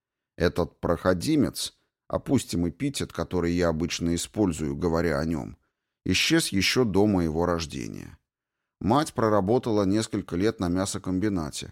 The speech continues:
а когда мне было пять, угодила в тюрьму. Из тех лет, что она была рядом, я помню только, как мы каждый вечер уплетали в нашей грязной квартирке первоклассные стейки.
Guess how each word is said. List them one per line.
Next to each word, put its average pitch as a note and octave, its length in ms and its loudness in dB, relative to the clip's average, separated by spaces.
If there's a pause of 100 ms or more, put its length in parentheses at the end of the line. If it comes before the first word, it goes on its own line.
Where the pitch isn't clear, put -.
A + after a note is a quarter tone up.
(120)
а E2+ 100 -4
когда F2 300 0
мне E2+ 180 2
было D#2 300 0
пять, C#3 440 -2
угодила F2 540 2
в - 60 -18
тюрьму. C#2 460 -4 (260)
Из G2 180 4
тех G2 320 4
лет, G#2 300 6
что F#2 240 2
она F#2 260 4
была D#2 300 2
рядом, A2+ 420 4
я G2+ 180 4
помню A2+ 440 2
только, A2+ 400 0
как G2 240 0
мы G#2 180 2
каждый D#2+ 460 0
вечер F#2 560 -2 (360)
уплетали G2+ 600 4
в G2 100 4
нашей G#2+ 360 4
грязной F2 500 2
квартирке A#2+ 760 0
первоклассные E2+ 920 0
стейки. - 640 -8